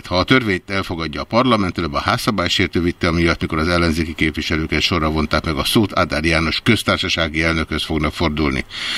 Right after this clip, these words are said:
Aztán pedig az alkotmánybíróság közbelépését kérik majd a szocialisták, reményeik szerint a többi ellenzéki párttal együttműködve. Három pont.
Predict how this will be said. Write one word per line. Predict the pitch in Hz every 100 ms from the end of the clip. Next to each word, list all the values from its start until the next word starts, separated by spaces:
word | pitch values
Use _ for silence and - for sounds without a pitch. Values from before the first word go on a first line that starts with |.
| - -
Aztán | 120 135
pedig | 123 117
az | 113
alkotmánybíróság | 127 117 104 90 85 90 85 82 82
közbelépését | 98 85 82 82 80 76 78
kérik | - 82 78
majd | 82 67
a |
szocialisták, | - 131 - 90 80 - 87
reményeik | 85 80 76
szerint | - 95 80
a |
többi | - 107 85 85
ellenzéki | 82 85 76 82 -
párttal | - 80 78 73
együttműködve. | 82 85 - 76 78 71 65
Három | 76 73 69 67
pont. | 58 -